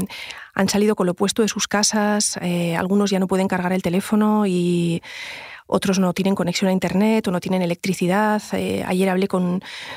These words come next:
con una, con una compañera periodista que estaba cargando el, el móvil en el coche con todos los peligros que eso,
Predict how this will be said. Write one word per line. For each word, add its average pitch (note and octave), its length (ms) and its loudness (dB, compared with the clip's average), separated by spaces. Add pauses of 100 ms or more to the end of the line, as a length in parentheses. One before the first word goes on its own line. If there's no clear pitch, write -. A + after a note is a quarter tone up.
(320)
con F#3+ 160 2
una, F3+ 760 0
con F#3+ 140 2
una F#3 440 2
compañera F#3 400 0
periodista F#3+ 460 2
que - 260 -2
estaba G3 300 -2
cargando G3 500 2
el, F3+ 420 0
el F#3+ 160 2
móvil G3+ 280 4
en G3 80 2
el F3+ 160 -2
coche A3 280 0
con F3 200 0
todos G3 180 0
los G3+ 140 -2
peligros F#3+ 340 0
que - 80 -4
eso, F#3 300 0